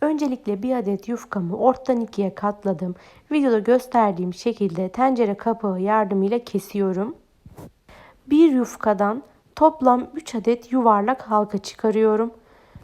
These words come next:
Şöyle videoda gösterdiğim gibi kolaylıkla yapabilirsiniz. Eğer kenarları keskin bir tencere kapağınız varsa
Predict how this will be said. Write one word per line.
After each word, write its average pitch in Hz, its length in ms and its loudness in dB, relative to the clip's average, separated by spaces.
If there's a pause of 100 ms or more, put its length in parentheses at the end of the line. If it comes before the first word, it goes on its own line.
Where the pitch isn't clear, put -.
(1500)
Şöyle 214 480 -2
videoda 220 300 -2
gösterdiğim 214 760 -2
gibi 185 160 -6
kolaylıkla 202 680 0
yapabilirsiniz. 202 1000 -4 (320)
Eğer 254 360 2
kenarları 233 560 0
keskin 269 460 -6
bir 233 100 2
tencere 196 460 -4
kapağınız 190 600 -4
varsa 240 540 0